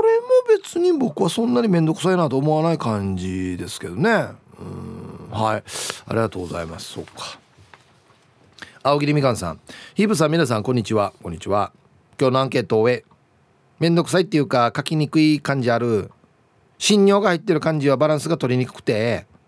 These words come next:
あ、旧姓が漢字三文字で、画数が多かったからめんどくさかった。絶対結婚するなら画数少ない名字って思っていた。はい。青桐みかんさん。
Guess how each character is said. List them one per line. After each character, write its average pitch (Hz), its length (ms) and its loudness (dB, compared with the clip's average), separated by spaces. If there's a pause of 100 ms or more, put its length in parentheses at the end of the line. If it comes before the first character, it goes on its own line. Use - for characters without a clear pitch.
(240)
あ、 185 180 -4 (460)
旧 240 200 0
姓 220 220 4
が 196 180 -2 (380)
漢 247 180 0
字 190 80 0
三 185 220 2
文 180 120 2
字 160 80 -2
で、 170 160 0 (240)
画 - 160 -4
数 220 180 2
が 220 120 4
多 - 80 4
か - 80 -2
っ - 40 -4
た 196 100 -2
か 156 80 4
ら 143 140 -2 (100)
め 190 120 4
ん 190 40 4
ど 185 80 4
く - 80 -4
さ 180 60 -4
か 233 60 -2
っ - 60 -6
た。 101 400 -2 (540)
絶 208 180 2
対 320 180 -2
結 190 160 -2
婚 240 200 2
す 165 100 -2
る 196 60 4
な 170 100 4
ら 156 380 2
画 196 180 -2
数 233 140 -4
少 208 180 -2
な 185 80 4
い 175 60 2
名 175 180 4
字 127 80 -8
っ - 20 -10
て 117 120 0
思 143 100 0
っ - 20 -2
て 147 120 -2
い 135 80 -2
た。 98 440 0 (1080)
は 78 160 -6
い。 76 80 -14 (680)
青 107 160 0
桐 98 120 -4
み 95 100 -2
か 98 100 -2
ん 87 60 -6
さ 82 100 -8
ん。 82 100 -12